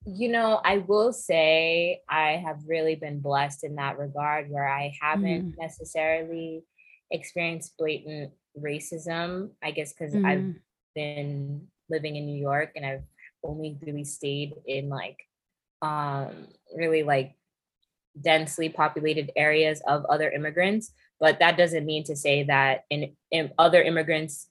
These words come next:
Speaker 1: cannot be ignorant to themselves. So I've definitely had, like, an Indian person call me the N-word, but, like,
Speaker 2: Mm.
Speaker 1: not <laughs> just 'cause they, you know what I mean? Like, Blackness is very, but it was also,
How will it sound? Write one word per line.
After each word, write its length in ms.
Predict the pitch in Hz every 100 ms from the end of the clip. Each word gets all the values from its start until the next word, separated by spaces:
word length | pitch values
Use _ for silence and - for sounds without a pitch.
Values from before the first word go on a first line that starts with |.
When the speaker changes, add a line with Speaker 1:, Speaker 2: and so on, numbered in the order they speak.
| _
Speaker 1:
cannot 300 | 175 160 151
be 160 | 156 156
ignorant 380 | 151 156 147
to 100 | -
themselves. 640 | 147 147 143 139 151 160 -
So 120 | -
I've 160 | 165 156
definitely 560 | 165 170 170 160 165 170
had, 460 | 151 139 135 135
like, 400 | 143 131 123 123 _ _ _ _ _
an 100 | 160
Indian 380 | 151 151 151 151
person 580 | 156 147 147 143 139 139
call 200 | 156 143
me 140 | 147
the 120 | 147 143
N-word, 540 | 151 151 151 156 165 _ -
but, 140 | 160
like, 300 | 156 147 147
Speaker 2:
Mm. 240 | 208 185 175
Speaker 1:
not 260 | 202 214
<laughs> 60 | -
just 240 | 226 202
'cause 200 | 285 277 196
they, 240 | 269 - - - - - - -
you 80 | 311
know 80 | 320
what 120 | 330
I 140 | 302 294
mean? 280 | 294 294 285
Like, 280 | 247 233
Blackness 720 | 226 240 254 262 262 302 330
is 200 | 233 220
very, 520 | 208 214 220 208 208 202
but 160 | 240
it 200 | 233 220
was 180 | 226 220
also, 340 | 226 226 233